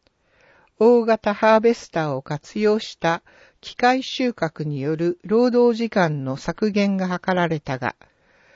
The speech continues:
土や石の混ざりが多く、収穫物の損傷によるロスが多くなり、加工向けの出荷が増えるなど、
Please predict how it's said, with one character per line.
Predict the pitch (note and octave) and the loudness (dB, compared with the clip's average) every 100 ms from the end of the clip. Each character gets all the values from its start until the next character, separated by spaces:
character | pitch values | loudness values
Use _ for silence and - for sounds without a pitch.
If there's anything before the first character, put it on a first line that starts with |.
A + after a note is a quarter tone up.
| _ | _
土 | - - - - | -20 -18 -8 0
や | G#3+ D3 - _ - | 2 2 0 _ -12
石 | F3 - A#3+ | -8 2 4
の | A3 G#3 - | 4 2 0
混 | F3+ F#3+ | -2 2
ざ | A3 | 2
り | A#3+ | 2
が | A3 G#3+ | 0 -2
多 | G#3+ D#3+ | -2 -6
く、 | - C3+ - _ _ _ | -10 -12 -12 _ _ _
収 | - - B3 | -10 -2 -2
穫 | A#3+ B3 - | 2 0 0
物 | G3 F#3 - D#3 | -4 -4 -6 -8
の | C#3 | -8
損 | D3+ G#3+ A3+ | -4 -2 -2
傷 | - - G#3 | -2 0 2
に | G3+ F#3+ | 2 0
よ | F#3 | -2
る | F3 | -2
ロ | F3+ E3+ | -2 -4
ス | - | -6
が | D3 C#3 F3+ | -2 0 0
多 | F#3 | -2
く | - | -6
な | C3+ C3 | -8 -8
り、 | B2+ - _ _ _ _ _ _ _ - | -12 -18 _ _ _ _ _ _ _ -6
加 | - | -2
工 | G#3 C#4 C4+ | 0 4 4
向 | A#3+ A#3 | 4 2
け | A3+ | 2
の | A3+ | 2
出 | A3+ - G3+ - | 0 -6 -10 0
荷 | G3+ | 2
が | G3 | 2
増 | G3 G#3+ | 0 2
え | G#3+ | 2
る | F#3+ | 2
な | D#3 F3 | 0 -2
ど、 | D#3+ C3 | -2 -4